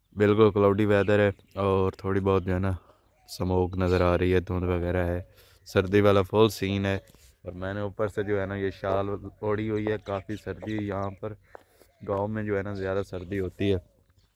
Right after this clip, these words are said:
ये सुबह का मंजर है, ये हमारा सामने डेरा है और ये रोड है। अभी जो है ना बिल्कुल आज संडे है तो जो है ना फुल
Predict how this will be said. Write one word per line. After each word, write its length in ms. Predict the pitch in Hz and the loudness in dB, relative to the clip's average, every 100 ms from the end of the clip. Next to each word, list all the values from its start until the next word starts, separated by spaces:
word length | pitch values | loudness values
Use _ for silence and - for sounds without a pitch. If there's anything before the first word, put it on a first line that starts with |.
| _ | _
ये 160 | 113 110 | 4 6
सुबह 280 | 110 104 107 | 6 8 8
का 140 | 107 | 8
मंजर 380 | 92 92 95 104 | 4 0 2 4
है, 140 | 98 - - | 2 -4 -6
ये 180 | 95 95 | 2 2
हमारा 260 | 95 95 | 4 2
सामने 360 | 92 92 95 98 | 2 2 2 4
डेरा 260 | 92 95 107 | 6 6 6
है 160 | 104 98 _ _ _ _ | 2 -2 _ _ _ _
और 240 | 92 90 92 | 2 4 6
ये 160 | 95 | 6
रोड 320 | 95 95 98 104 | 6 8 8 6
है। 100 | 101 - _ _ _ _ _ _ _ _ _ 156 | 4 -2 _ _ _ _ _ _ _ _ _ -20
अभी 280 | 127 110 95 | -12 -2 0
जो 120 | 95 | 4
है 60 | 92 | 4
ना 80 | 92 | 4
बिल्कुल 380 | 92 95 - 95 | 4 4 2 4
आज 160 | 101 98 | 4 6
संडे 360 | 101 98 107 | 2 4 6
है 100 | 104 101 | 6 4
तो 340 | 101 98 98 | 2 2 2
जो 120 | 95 | 2
है 60 | 92 | 0
ना 140 | 98 90 | -2 -4
फुल 360 | - 101 98 | -2 0 0